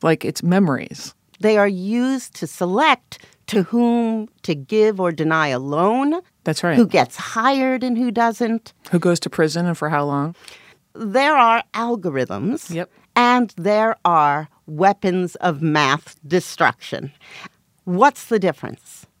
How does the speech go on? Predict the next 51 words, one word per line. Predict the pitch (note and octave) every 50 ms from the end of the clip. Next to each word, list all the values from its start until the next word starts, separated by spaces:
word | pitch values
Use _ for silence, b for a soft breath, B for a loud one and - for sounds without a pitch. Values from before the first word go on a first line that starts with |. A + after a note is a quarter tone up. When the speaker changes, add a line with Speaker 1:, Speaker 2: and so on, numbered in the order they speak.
| _ _ _ _ _ _ _ _ -
Speaker 1:
Most | F#3 G3+ A#3+ C4+ -
algorithms | D4+ C4 B3+ G#3+ G#3+ G3+ F#3+ F3+ E3
are | E3+
totally | D3+ - D#3+ D#3 D#3 D3
benign. | C3 C#3+ C#3 B2+ A2+ G2+ G#2+ C3 - _ _
Like, | E3+ D#3 C#3 -
I | D#3+ F3
could | F#3+ - F#3 D#3
build | F3 E3+ D#3
an | D#3+ D3+
algorithm | D3+ D3+ C#3+ D3+ D3 C#3 C#3 C#3
in | C#3 C#3
my | C3+ C3 C3+
basement | C3 - - B2+ - - - - - - - _
on | D3 C#3
my | C3+ C3 C3+
computer. | - D3 C3+ - C3 B2 C#3+ F3 G#3 G3+ - _ - - _ _ _ - -
I | - F3
could | E3+ - E3+
be | E3+ E3+ E3+ - _ _
trying | - - F#3 E3+
to | E3+
predict | - F3+ F3 F3
the | - E3
stock | - - F3+ F#3 -
market, | D3 B2+ B2+ B2+ A2+ - - - - _ _ _ _ _ _
and | - F3 E3 D#3 D3+ - - _ _ _ -
nobody | E3+ F3+ F#3 G3 G3
uses | F#3+ G3 G3+ G3 F3+ F#3+
it. | G3+ F#3+ - - _
It | - C#3+
doesn't | E3+ E3 D3+ D3 C#3
matter. | C3 B2 - G2+ - - C#3+ B B B B B B B
So | B - - - _ _
I | - G3
guess | G3 A#3+ A3
the | - F3+
shorthand | - - - G#3+ G#3+ F3+ G3 E3+ D#3
version | D3+ D#3 D3+ C#3 D3 D3
is | C#3 C3+ - -
algorithms | - F#3 G3+ F#3+ G3 F#3 E3+ E3 D#3 - F3
that | D3 E3 D#3
are | D#3+ D3+
important, | D3 C#3 - - - D3+ D3 E3+ A#3 C#4 - - - _ _ _ _
that | - D#3+ D#3
are | D#3 D3+ D3+
destructive, | C#3 - D#3+ - - - E3 D3+ D3 - - F3+ E3+ D#3+ -
and | - D3
that | D3 C#3 C3+
are | C3+ C3
secret. | B2+ - - - - - - - -